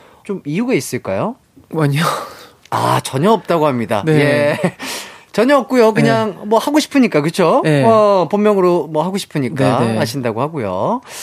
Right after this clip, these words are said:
Speaker 1: 자, <laughs> 자, 지난 일요일에는 번지 점프를 하다
Speaker 2: 네.
Speaker 1: 마지막 공연을 하셨다고요.
Speaker 2: 네, 맞습니다.
Speaker 1: 이 마지막 공연이라는 거에 참 시원섭섭하실 것 같은데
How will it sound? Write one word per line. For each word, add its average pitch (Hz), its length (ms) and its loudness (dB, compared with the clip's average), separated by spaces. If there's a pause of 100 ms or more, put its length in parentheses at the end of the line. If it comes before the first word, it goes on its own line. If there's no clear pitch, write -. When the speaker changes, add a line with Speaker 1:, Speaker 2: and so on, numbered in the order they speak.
(560)
Speaker 1:
자, 170 300 0 (200)
<laughs> 311 1900 -2
자, 208 80 2
지난 269 320 4
일요일에는 254 1500 2
번지 170 380 2
점프를 202 500 0
하다 113 400 -4
Speaker 2:
네. 143 440 -4
Speaker 1:
마지막 202 420 -4
공연을 143 280 -2
하셨다고요. 139 240 -4
Speaker 2:
네, 131 60 -2
맞습니다. 120 500 -10 (540)
Speaker 1:
이 117 100 -4
마지막 180 440 -2
공연이라는 170 600 0
거에 113 720 -4
참 175 300 -4
시원섭섭하실 214 1000 -2
것 147 100 -6
같은데 87 760 -8